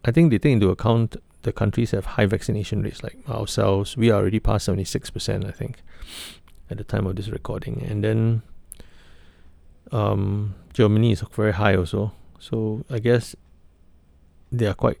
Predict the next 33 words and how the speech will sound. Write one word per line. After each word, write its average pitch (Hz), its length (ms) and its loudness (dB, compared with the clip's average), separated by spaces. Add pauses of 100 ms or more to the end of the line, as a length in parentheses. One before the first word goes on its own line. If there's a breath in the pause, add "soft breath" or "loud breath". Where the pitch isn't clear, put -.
(500)
confident 110 440 0
to 101 60 -2
say, - 100 -2
"Okay, 101 320 0
these 113 320 -4 (140)
two 120 140 0
countries 107 360 0
are 98 100 -8
quite 107 220 -2
well 101 200 0
vaccinated 101 580 -6 (120)
population, 113 680 -4 (840 soft breath)
so - 160 -14
relatively 107 500 -10
safe 107 520 -4 (100)
to - 80 -8
open - 240 -6
a 107 40 -8
corridor." - 420 -10
I'm 107 200 -4
glad 127 200 4
they 101 40 -2
don't 110 120 2
call 117 180 2
it 101 60 2
a 98 40 0
bubble 95 320 4
anymore, 101 400 2
'cause 98 180 -2
that 98 120 -2
word 101 140 -2
is - 220 -14
really, 101 460 -4